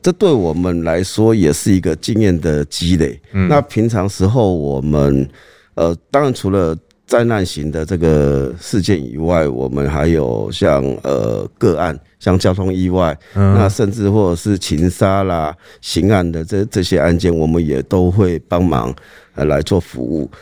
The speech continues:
Speaker 1: 在服务个案的过程中，其实对我们很多，呃，成员伙伴都是一种，除了经验的积累以外，对我们的心理素质的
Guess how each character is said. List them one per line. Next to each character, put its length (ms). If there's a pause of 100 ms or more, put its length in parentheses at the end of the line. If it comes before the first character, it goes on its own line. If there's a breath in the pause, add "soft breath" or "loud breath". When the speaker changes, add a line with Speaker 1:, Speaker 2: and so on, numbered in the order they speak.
Speaker 1:
在 340
服 220
务 40
个 200
案 100
的 80
过 180
程 160
中， 160
其 160
实 140 (100)
对 140
我 220
们 120
很 200
多， 760
呃， 440
成 160
员 120
伙 140
伴 240
都 140
是 200
一 140
种， 420 (1040 loud breath)
除 180
了 100
经 180
验 100
的 80
积 200
累 160
以 80
外， 200
对 200
我 140
们 100
的 60
心 280
理 220
素 360
质 300
的 260